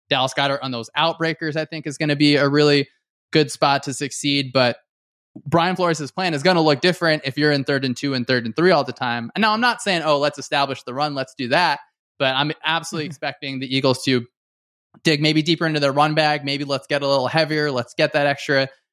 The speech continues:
Speaker 1: tight end on the field, where the Vikings maybe have a lot of different personnel groupings where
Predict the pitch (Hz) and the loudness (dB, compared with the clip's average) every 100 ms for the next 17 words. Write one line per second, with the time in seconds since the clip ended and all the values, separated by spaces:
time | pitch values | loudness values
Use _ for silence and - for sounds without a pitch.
0 | _ 147 139 143 151 143 139 - 143 135 | _ -2 0 0 0 0 -2 -4 -2 -2
1 | 131 131 131 127 127 131 147 151 139 131 | -2 -2 0 0 0 -2 -2 -4 -6 -2
2 | 139 139 131 131 127 120 131 139 170 180 | -4 -2 -2 0 -2 -4 -14 -2 2 2
3 | 165 165 - 165 147 - 143 - 143 175 | 2 -2 -4 -6 -6 -8 -8 -4 2 2
4 | 170 165 160 165 160 147 131 120 | 4 2 2 0 -2 -2 0 -2